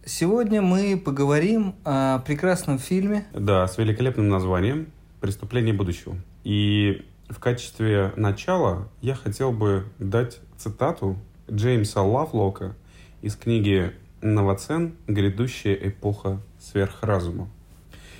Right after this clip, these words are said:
Speaker 2: Она будет достаточно распространённая, но я надеюсь, вы меня простите. Термин «киборг» был придуман Манфредом Клайнсом и Натаном Кляйном в тысяча девятьсот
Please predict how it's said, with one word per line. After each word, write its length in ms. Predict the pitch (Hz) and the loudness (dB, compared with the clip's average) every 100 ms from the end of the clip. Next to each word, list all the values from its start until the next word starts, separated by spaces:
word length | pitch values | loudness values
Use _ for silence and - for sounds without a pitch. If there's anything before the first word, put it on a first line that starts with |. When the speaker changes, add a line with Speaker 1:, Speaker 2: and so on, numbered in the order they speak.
| - - | -12 -2
Speaker 2:
Она 120 | 117 | 2
будет 160 | 117 | 2
достаточно 420 | 113 110 123 117 107 | 2 2 0 0 0
распространённая, 720 | 104 - - 135 180 156 101 | -2 -6 -2 0 2 2 2
но 140 | 107 | 2
я 60 | 123 | 2
надеюсь, 340 | 107 113 - | 2 0 0
вы 60 | 101 | 0
меня 180 | 107 | 2
простите. 640 | 101 101 98 - 95 - - - - - - - | 0 -2 -4 -6 -12 -12 -16 -18 -20 -20 -20 -4
Термин 640 | 143 147 120 104 92 - - | 0 2 4 2 0 -4 -6
«киборг» 540 | 202 160 104 - - - - - | 0 2 2 0 -10 -20 -18 -2
был 240 | 104 101 | 0 2
придуман 520 | 98 107 117 120 98 - | 2 0 2 2 2 0
Манфредом 600 | 98 113 110 104 95 92 | 0 2 0 0 2 0
Клайнсом 680 | - 131 180 180 - 87 98 | 0 -2 -2 -2 -4 -4 -2
и 40 | 107 | 0
Натаном 600 | 107 107 117 104 92 90 | 0 2 2 2 2 0
Кляйном 560 | - 120 147 131 87 - - | 0 0 2 2 0 -4 -18
в 80 | - | -8
тысяча 380 | - 156 - 98 | -4 -4 -4 -2
девятьсот 540 | 95 98 98 147 - | 2 2 2 -2 -2